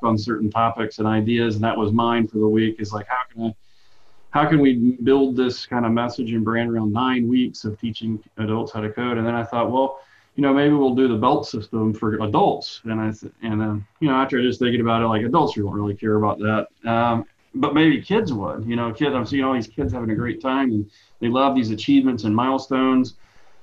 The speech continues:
And, and that kind of got the idea, um, brewing, let's say.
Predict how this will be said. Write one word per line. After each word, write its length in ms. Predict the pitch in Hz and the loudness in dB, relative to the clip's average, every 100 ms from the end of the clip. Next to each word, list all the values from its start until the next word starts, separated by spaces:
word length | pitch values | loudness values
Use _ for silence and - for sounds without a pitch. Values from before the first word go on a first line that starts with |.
| - _ | -20 _
And, 480 | 123 123 123 120 - | -4 0 0 0 -2
and 80 | 139 | 0
that 220 | 151 151 | 0 0
kind 200 | 190 175 | 0 2
of 220 | 160 131 | -2 -2
got 300 | 147 147 147 | 2 2 0
the 100 | 143 | -2
idea, 420 | 127 123 123 131 | -2 0 0 2
um, 1040 | 123 113 - - 117 113 107 101 98 - - _ _ | 2 -2 -4 -6 -4 -4 -4 -6 -8 -12 -14 _ _
brewing, 560 | 123 123 135 113 95 95 | -4 2 2 2 -2 -8
let's 200 | 117 104 | -8 -8
say. 300 | - 110 101 | -8 -8 -8